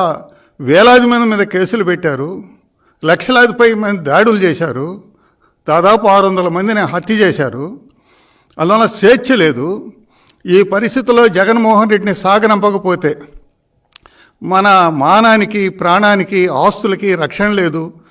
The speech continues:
మన ఆస్తులన్నీ కూడా కబ్జా అయిపోతాయని చెప్పి ఈరోజు ప్రజలు భయపడిపోయి మిమ్మల్ని ఇంటికి పంపించడానికి సిద్ధమైపోతే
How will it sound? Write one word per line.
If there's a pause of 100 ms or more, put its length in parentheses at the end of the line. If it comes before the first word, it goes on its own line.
(180)
మన
ఆస్తులన్నీ
కూడా
కబ్జా
అయిపోతాయని
చెప్పి (640)
ఈరోజు
ప్రజలు
భయపడిపోయి (440)
మిమ్మల్ని
ఇంటికి
పంపించడానికి
సిద్ధమైపోతే